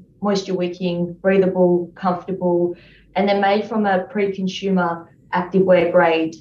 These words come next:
recycled fabric. Um, so we basically took the idea,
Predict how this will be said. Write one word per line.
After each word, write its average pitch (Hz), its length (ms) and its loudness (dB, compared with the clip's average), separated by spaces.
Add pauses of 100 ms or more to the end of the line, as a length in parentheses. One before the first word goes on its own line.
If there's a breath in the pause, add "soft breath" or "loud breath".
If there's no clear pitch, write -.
recycled 185 580 0
fabric. - 480 -2 (240)
Um, 170 800 0
so 190 200 0
we 185 120 4
basically 180 540 0
took 269 240 -2
the 208 120 0
idea, 170 540 0